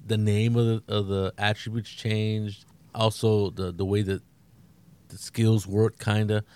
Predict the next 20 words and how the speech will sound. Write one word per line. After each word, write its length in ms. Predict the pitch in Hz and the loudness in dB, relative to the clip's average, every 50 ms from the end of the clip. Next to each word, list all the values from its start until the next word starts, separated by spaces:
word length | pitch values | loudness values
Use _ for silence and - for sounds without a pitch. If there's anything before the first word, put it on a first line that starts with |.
| - - - | -20 -14 -4
It 80 | - 117 | 2 4
was 140 | 123 113 | 4 6
very 220 | 123 143 156 160 - | 8 6 6 6 4
interesting 480 | - 127 131 - 131 117 - 113 104 | 0 -2 -2 -2 -4 -4 -2 -2 -2
to 60 | 95 90 | -2 -4
see 240 | - - 107 107 | -6 -4 -4 -4
the 120 | 98 92 92 | -2 -4 -6
changes, 400 | - - 107 110 127 107 87 - | -6 -2 -2 -2 -2 -2 -4 -8
'cause, 140 | - 98 90 | -8 -6 -4
like, 180 | 95 92 - | -4 -4 -4
they 80 | - 101 | -4 -2
would 160 | 98 98 - | -2 -2 -2
send 240 | - - 113 110 104 | 0 0 0 0 0
you 120 | 98 95 87 - - - | 0 -2 -4 -6 -8 -8
a, 40 | - | -4
"Oh, 100 | 95 95 | -4 -4
this 240 | 92 - 127 120 - | -2 -4 -4 -4 -4
is 80 | 131 117 | -4 -2
the 240 | 110 113 107 107 104 110 _ _ - | -2 -2 -2 -2 -6 -8 _ _ -4
playtest 400 | - 113 113 - - 117 107 - | -2 -2 -2 0 0 -2 -2 -2